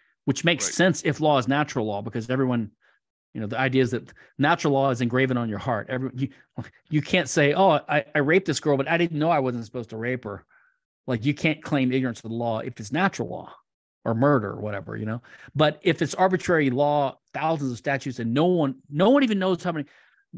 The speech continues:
Speaker 1: no one knows what the law is, and no one knows how many laws there are. Like, no one even knows this, right? Maybe, maybe Chat G P T can figure out someday. But I mean, it's, it's, I think when law is made artificially by statute,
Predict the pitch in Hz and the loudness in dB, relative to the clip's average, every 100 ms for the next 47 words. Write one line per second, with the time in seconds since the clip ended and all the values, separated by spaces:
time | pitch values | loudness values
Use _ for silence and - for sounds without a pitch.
0 | - _ - 151 143 165 247 285 247 214 | -20 _ -16 -8 0 4 6 4 4 4
1 | 202 185 135 123 143 156 175 143 120 151 | 2 0 0 0 0 -2 -6 -4 -2 -2
2 | 165 143 135 - 139 123 110 123 113 107 | -4 -4 -6 -6 -8 -6 -6 -6 -6 -10
3 | - 107 - _ 123 123 160 165 135 117 | -10 -10 -12 _ 0 4 4 4 2 0
4 | 107 123 - - - - 120 127 143 156 | -2 -4 -6 -14 -10 -4 2 2 4 2
5 | 156 135 151 - 139 120 120 117 - 139 | 0 -2 -2 -4 -6 -6 -8 -8 -8 -8
6 | - 104 113 107 - 123 110 107 - - | -8 -10 -10 -10 -10 -8 -8 -10 -14 -20
7 | - - 139 _ _ _ _ _ - 143 | -6 -2 -2 _ _ _ _ _ -2 0
8 | 143 156 - 147 120 143 190 175 143 147 | 0 0 -2 -6 -4 -2 0 2 4 4
9 | 170 151 151 143 139 131 170 165 143 120 | 2 0 -4 2 2 0 -4 -8 -8 -8
10 | 110 - 170 175 123 - | -8 -6 -6 -2 -4 -4